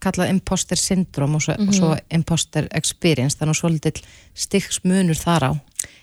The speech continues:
Speaker 2: Já, einmitt, en þetta, þetta er samt í rauninni ekki alveg heilkenni eins og þetta enska orð, uh, gefur til kynna, en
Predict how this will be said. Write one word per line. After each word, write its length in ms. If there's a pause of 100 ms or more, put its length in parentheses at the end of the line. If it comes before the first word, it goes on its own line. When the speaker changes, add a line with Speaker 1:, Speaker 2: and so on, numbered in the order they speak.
Speaker 2:
Já, 160 (120)
einmitt, 320
en 100
þetta, 280
þetta 120
er 220
samt 240
í 60
rauninni 200
ekki 240
alveg 240
heilkenni 840
eins 220
og 140
þetta 340
enska 400
orð, 240 (240)
uh, 560
gefur 220
til 100
kynna, 640
en 460